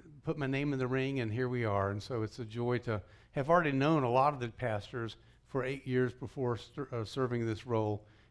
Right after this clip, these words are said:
and, uh, and so, uh, just love Scott, Melissa,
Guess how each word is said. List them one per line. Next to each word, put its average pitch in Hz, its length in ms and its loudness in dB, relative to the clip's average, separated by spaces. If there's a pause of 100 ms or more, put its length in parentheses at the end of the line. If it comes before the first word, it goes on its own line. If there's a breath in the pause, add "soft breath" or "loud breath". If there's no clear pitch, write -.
(140)
and, 107 200 -6
uh, 101 280 -4 (580 soft breath)
and 107 180 -6
so, 107 320 -6 (180)
uh, 101 220 -10 (380)
just 120 180 -14
love 123 220 0
Scott, 110 440 -4
Melissa, 117 560 -4